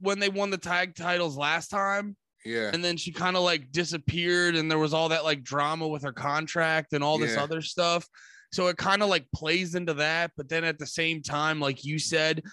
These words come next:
Speaker 1: it's been a month, and they still have, like, it's been a month or so since WrestleMania, and they
Speaker 2: They've
Speaker 1: still
Speaker 2: been,
Speaker 1: don't have
Speaker 2: yeah.
Speaker 1: Right?
Speaker 2: Yeah, they've been
Speaker 1: WrestleMania
Speaker 2: tag
Speaker 1: was, like,
Speaker 2: champions for a while.
Speaker 1: WrestleMania was, like, the beginning of April, I think.
Speaker 2: Yeah.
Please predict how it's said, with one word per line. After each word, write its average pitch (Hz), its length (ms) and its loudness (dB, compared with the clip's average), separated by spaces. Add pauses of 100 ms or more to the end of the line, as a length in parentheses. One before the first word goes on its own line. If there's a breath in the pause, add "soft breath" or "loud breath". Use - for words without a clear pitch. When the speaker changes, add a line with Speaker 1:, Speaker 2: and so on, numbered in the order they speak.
(200 loud breath)
Speaker 1:
it's 147 200 0
been 160 240 2
a 151 80 4
month, 143 760 -2
and 151 200 2
they 143 100 2
still 151 380 2
have, 147 240 2 (100)
like, 160 160 0
it's 220 120 -2
been 277 120 0
a 240 60 2
month 214 380 2
or 175 80 -2
so 160 240 0
since 139 200 -6
WrestleMania, 147 600 -2
and 123 100 -8
they 131 40 0
Speaker 2:
They've 160 100 4
Speaker 1:
still 185 160 6
Speaker 2:
been, 156 120 0
Speaker 1:
don't 151 100 -4
have 151 100 -6
Speaker 2:
yeah. 107 260 -4 (840)
Speaker 1:
Right? 370 360 4 (320)
Speaker 2:
Yeah, 220 140 6
they've 240 60 6
been 262 120 6
Speaker 1:
WrestleMania 254 240 6
Speaker 2:
tag 247 100 8
Speaker 1:
was, 226 120 4
like, 220 100 4
Speaker 2:
champions 170 360 0
for 143 140 0
a 120 80 2
while. 120 480 0 (540)
Speaker 1:
WrestleMania 269 480 2
was, 247 100 2
like, 214 140 0
the 175 100 2
beginning 165 640 2
of 147 420 2 (320)
April, 180 480 0
I 95 120 -10
think. 90 420 -16 (140)
Speaker 2:
Yeah. 135 260 2